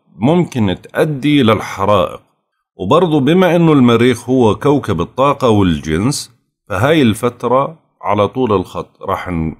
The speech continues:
نروح على الطاقة، معناته الري-، اللي بيلعبوا رياضة، منشوف إنه بلشوا يبعدوا عن الرياضة، بتقل، بتتراجع رغبتهم في ممارسة الرياضة أو الإقبال على تمارينهم.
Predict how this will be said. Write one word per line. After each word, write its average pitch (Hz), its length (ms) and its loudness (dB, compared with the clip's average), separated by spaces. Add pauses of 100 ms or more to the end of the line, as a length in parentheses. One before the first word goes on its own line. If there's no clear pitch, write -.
(160)
نروح 87 380 -2
على 107 160 2
الطاقة، 131 600 -2
معناته 101 500 -2
الري-، 95 340 2
اللي 101 220 2
بيلعبوا 98 320 2
رياضة، 76 460 0 (640)
منشوف 110 440 0
إنه 98 220 0
بلشوا 101 680 0
يبعدوا 98 460 0
عن 90 180 0
الرياضة، 90 560 0
بتقل، 113 500 0
بتتراجع 107 680 0
رغبتهم 107 680 0
في 95 120 -4
ممارسة 95 600 0
الرياضة 98 420 2
أو 82 120 -2
الإقبال 85 560 -2
على 101 240 2
تمارينهم. 95 800 0